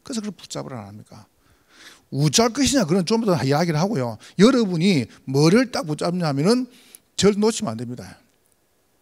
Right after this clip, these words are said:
여러분, 놓쳐보면 정말 큰일 납니다. 이렇게 말씀했어요. "태초에 하나님이 천지를 창조하시나." 태초에 하나님께서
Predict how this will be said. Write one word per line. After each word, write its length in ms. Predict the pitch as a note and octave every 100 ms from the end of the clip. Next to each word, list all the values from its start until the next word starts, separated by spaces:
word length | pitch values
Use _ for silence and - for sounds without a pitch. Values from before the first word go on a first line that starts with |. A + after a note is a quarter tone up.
| _ _ - - - G3+
여러분, 140 | G3+
놓쳐보면 460 | A3 - G3 D#3+ B2
정말 260 | C3 F#3+
큰일 220 | F#3+ F#3
납니다. 420 | D#3+ A2+ A2 F#2 - _ _ -
이렇게 260 | C4+ A3+
말씀했어요. 600 | E3 A2+ - G#2+ F#2+ G2 - _ _ - _ _ _ - _ - - - - - _ _ _ _ - - _ -
"태초에 600 | C4 C4 - C4 A#3+ F3+
하나님이 520 | D#3 F#3+ D#3+ C#3+ C3
천지를 440 | - B3 A3+ D#3
창조하시나." 600 | - A#2+ A#2 G#2+ - A#2 - - _ _ _ _ _ - _ _ _
태초에 440 | - B3 - A#3+ F3
하나님께서 500 | G#3 F#3+ C#3+ A#2+